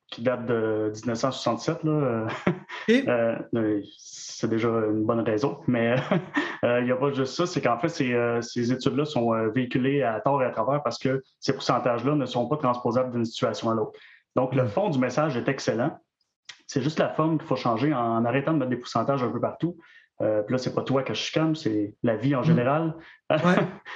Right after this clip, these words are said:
Speaker 1: Parce que dans le fond, le fond du message, c'est tout simplement que, euh, la, la communication non verbale, donc le body language en partie, euh, véhicule vraiment beaucoup d'informations, contrairement à ce qu'on pense qui,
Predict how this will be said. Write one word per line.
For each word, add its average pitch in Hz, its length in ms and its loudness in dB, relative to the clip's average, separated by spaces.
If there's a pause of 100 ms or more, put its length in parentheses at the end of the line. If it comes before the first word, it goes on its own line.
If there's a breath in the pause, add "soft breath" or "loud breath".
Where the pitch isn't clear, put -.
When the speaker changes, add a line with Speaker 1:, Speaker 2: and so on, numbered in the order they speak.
(140 loud breath)
Speaker 1:
Parce 131 180 2
que 147 60 2
dans 147 100 4
le 143 80 0
fond, 180 100 0
le 160 120 2
fond 156 140 0
du 139 100 0
message, 165 340 0
c'est 139 80 0
tout 131 60 -6
simplement 139 440 0
que, 139 460 -2
euh, 113 220 0
la, 113 420 0
la 113 220 0
communication 135 500 0
non 139 100 2
verbale, 123 400 0
donc 302 220 0
le 147 80 0
body 139 220 0
language 131 560 0
en 127 100 2
partie, 120 460 -4 (440 soft breath)
euh, 110 380 2
véhicule 151 640 0 (300)
vraiment 139 320 0
beaucoup 147 240 -2
d'informations, 123 680 0
contrairement 117 460 -2
à 123 80 0
ce 123 100 -6
qu'on 110 140 -2
pense 123 260 -2
qui, 104 420 -4